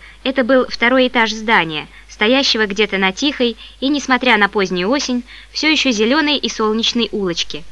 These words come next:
Мимо шли легко одетые люди. В километре на крыше высокого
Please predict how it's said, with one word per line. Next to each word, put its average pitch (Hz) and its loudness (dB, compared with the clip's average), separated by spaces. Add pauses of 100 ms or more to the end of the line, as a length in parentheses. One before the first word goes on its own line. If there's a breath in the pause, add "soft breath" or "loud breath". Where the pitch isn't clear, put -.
(580 loud breath)
Мимо 262 2 (180 loud breath)
шли 302 0
легко 240 -2
одетые 233 0
люди. 160 -6 (1800 soft breath)
В - -20
километре 226 0 (220 loud breath)
на 214 0
крыше 240 0
высокого 202 -2